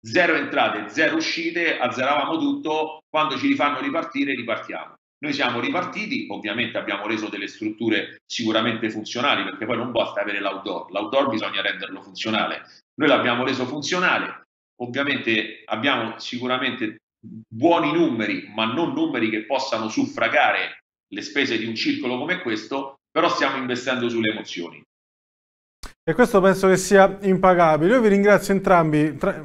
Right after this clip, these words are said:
Speaker 2: Massimiliano ovviamente che ha organizzato il tutto e lo ringrazio perché poi no-, ne parliamo da tempo di lavoro, di problemi ed è penso interessante e giusto avere poi una testimonianza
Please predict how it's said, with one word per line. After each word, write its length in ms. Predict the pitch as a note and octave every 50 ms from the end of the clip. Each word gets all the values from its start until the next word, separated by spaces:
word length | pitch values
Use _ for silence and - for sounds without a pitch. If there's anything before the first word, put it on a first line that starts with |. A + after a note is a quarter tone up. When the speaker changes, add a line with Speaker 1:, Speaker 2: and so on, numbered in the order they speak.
| C3+ - -
Speaker 2:
Massimiliano 640 | D3 D3+ - - F3+ F3+ F#3 G#3 B3 B3 A3+ G3+
ovviamente 880 | E3 D3+ E3+ E3+ F#3 G3+ G3 F3 F#3 E3+ D3+ D3 C3+ - - - - - _ _
che 80 | D#3+
ha 20 | D#3
organizzato 840 | D3+ C#3 D#3 D#3+ D#3+ C#3+ D#3 E3+ E3 D3+ E3 D#3+ D#3 D3 D#3 - - - - _ _ _ _ _ _ _ _ C#3+
il 180 | D#3 D3+ C#3+ -
tutto 260 | A3 A#3+ A#3 A#3 F#3
e 40 | D#3
lo 80 | D3+
ringrazio 560 | D3+ D#3 D#3+ D#3 D#3+ D3+ C3+ C3 - - D3
perché 240 | C#3 C#3+ C#3+ - E3
poi 440 | D#3+ - G#3 F#3+ F3 D#3+ D#3 D3+ D3+
no-, 140 | D#3+ E3 E3+
ne 220 | D3+ D3 C#3 C#3
parliamo 300 | B2 C#3+ C#3+ D3+ D3 D3+
da 100 | D3+ D3
tempo 380 | C#3 D#3+ E3 E3 D3 - - C#3+
di 100 | C3+ C#3
lavoro, 420 | C3+ C3+ C#3 E3+ E3+ E3 D#3+ D3+
di 140 | C#3 C#3 C#3
problemi 960 | C3+ C#3+ D#3 D3 D#3 F3 F3+ F3+ F3 F3 F3 E3+ E3+ E3+ E3 E3+ - - - _ _ _ _ _
ed 180 | _ C3+ C#3 C#3
è 220 | D3+ D3+ D3+ D#3
penso 320 | D#3 - D#3 D#3 C#3 - E3
interessante 600 | D#3 - D#3+ D3 D3 D3+ - F#3 E3+ D#3+ D3+ D#3
e 60 | C#3+
giusto 320 | C3+ D#3 E3 D#3+ D#3+ -
avere 260 | D3+ D3 D#3 D3 D3+ D3
poi 100 | D#3+ D3+
una 100 | D3+ C#3
testimonianza 1120 | C#3+ C#3 - - D3 C#3+ D3 D3+ D3+ D3+ D3+ C#3+ - - D#3 D3 C#3+ C#3 - - -